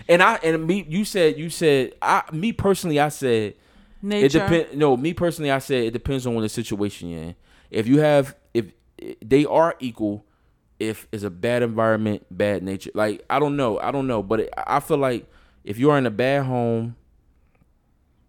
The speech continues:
Speaker 1: good environment, what becomes more important? The way you raise your child or the environment of which your child? And I feel like even in a, even in a bad home, but a great environment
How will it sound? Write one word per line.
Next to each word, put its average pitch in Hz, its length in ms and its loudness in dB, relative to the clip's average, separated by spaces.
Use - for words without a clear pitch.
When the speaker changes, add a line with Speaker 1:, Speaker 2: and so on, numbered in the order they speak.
Speaker 1:
good 120 160 0
environment, 110 680 0
what 117 140 0
becomes 120 300 -2
more 117 180 0
important? 95 440 -6
The 113 80 2
way 117 160 2
you 110 160 0
raise 151 320 4
your 160 80 -4
child 160 480 -4
or 113 120 2
the 104 120 2
environment 113 480 -4
of 101 140 -2
which 107 180 -2
your 110 60 -6
child? 110 240 0
And 113 100 -2
I 143 140 0
feel 160 220 -2
like 127 320 -2
even 190 260 2
in 175 140 4
a, 143 180 4
even 196 180 0
in 190 120 0
a 135 80 2
bad 147 400 4
home, 120 720 -2
but 110 200 0
a 110 80 2
great 104 480 -4
environment 151 760 -4